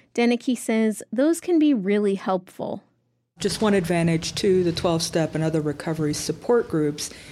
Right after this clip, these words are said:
Speaker 2: is it provides a healthy social outlet, um, a sober, a recovering environment.
Speaker 1: Drosnes says there can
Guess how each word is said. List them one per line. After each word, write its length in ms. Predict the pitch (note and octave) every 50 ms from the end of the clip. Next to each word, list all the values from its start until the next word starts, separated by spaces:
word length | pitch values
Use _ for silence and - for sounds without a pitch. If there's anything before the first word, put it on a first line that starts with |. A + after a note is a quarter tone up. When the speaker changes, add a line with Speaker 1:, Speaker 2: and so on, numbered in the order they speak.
| - - -
Speaker 2:
is 100 | G#3+ G#3
it 100 | A3 A3
provides 380 | - G#3 F#3 F3+ F3 F3 E3
a 60 | E3+
healthy 320 | D#3 - C#3+ C#3+ C#3+ D3+ D3+
social 460 | - - D3 D3 D#3+ - - D#3+ E3
outlet, 520 | E3 E3+ E3+ - - F#3 F#3+ G3 F#3+ - - - - - - - - - - -
um, 500 | - E3 D#3+ D3+ D3 D3 C#3+ C#3+ D3 D#3 - - - - -
a 120 | - D#3
sober, 580 | D3+ - - - D#3+ D3+ D3+ D#3 D#3 D3+ D3 -
a 60 | D3+
recovering 560 | D3+ D3+ D3+ - - D#3+ D#3 E3 D#3+ D#3 D3+
environment. 840 | D3 C#3+ D3 C3+ C#3+ C3+ C#3 D3+ D#3 D#3 E3 E3 E3 E3+ E3 - - - _ _ _ _ _ _ _ _ -
Speaker 1:
Drosnes 540 | B3 A3+ A#3+ B3+ C4 - - C#4 C#4 C#4
says 420 | C4 - - B3+ A#3 A3+ A3+ G#3+ - -
there 220 | - A3 B3 B3+
can 320 | B3+ - - - D#4+ E4+